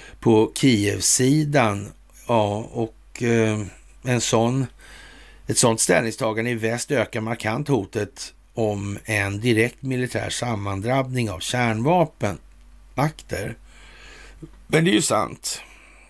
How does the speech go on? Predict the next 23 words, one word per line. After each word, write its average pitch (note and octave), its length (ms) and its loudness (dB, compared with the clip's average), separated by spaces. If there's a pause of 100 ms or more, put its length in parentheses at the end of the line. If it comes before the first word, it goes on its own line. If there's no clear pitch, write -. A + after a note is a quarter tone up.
(360)
Det A#2 120 -6
är B2+ 40 0
ju A2 60 -2
sant. - 280 -6
Sen A#2+ 160 -2
att C3 80 0
det A#2 80 -4
inte G#2+ 200 -6
är D#3+ 200 4
någon, G#2 360 -2 (1000)
eh, - 80 -10 (480)
ja, F#2+ 240 0 (460)
risk - 580 0
eftersom G2 480 -4
det G2+ 280 0
är F#2 120 -2 (120)
teater B2+ 520 0
alltihopa, G2 680 -2
det G#2+ 140 -4
är A#2+ 180 -2
en A2 280 -4
annan C3+ 540 2
sak. - 480 -12